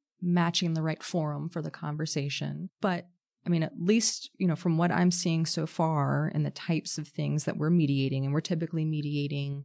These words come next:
like, landlord-tenant issues, for example, consumer business issues, you know, issues between coworkers or friends, like,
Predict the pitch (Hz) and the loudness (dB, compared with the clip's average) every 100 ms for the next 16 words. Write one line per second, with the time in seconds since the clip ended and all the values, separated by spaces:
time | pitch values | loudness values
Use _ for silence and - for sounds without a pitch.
0 | _ 170 160 151 151 151 147 156 143 - | _ -2 0 2 2 0 0 2 2 4
1 | 143 - 143 139 135 139 143 135 135 127 | 2 4 2 2 -2 -4 -4 -4 -6 -8
2 | 139 139 147 135 143 139 139 180 160 151 | -12 -10 -8 -6 -4 -4 2 2 4 2
3 | 156 143 - 139 139 135 135 135 - _ | 0 -2 -2 -2 -2 -4 -6 -8 -12 _
4 | - 143 147 - 143 139 143 - 143 139 | -8 -2 -2 0 -2 -2 -6 -4 -2 -2
5 | 135 135 135 151 _ - 190 175 165 160 | -2 -2 -4 -10 _ -2 4 4 4 2
6 | 151 147 - - 170 156 143 147 147 - | -2 -4 -6 -6 -4 -2 -4 -4 -6 -12
7 | 180 | -18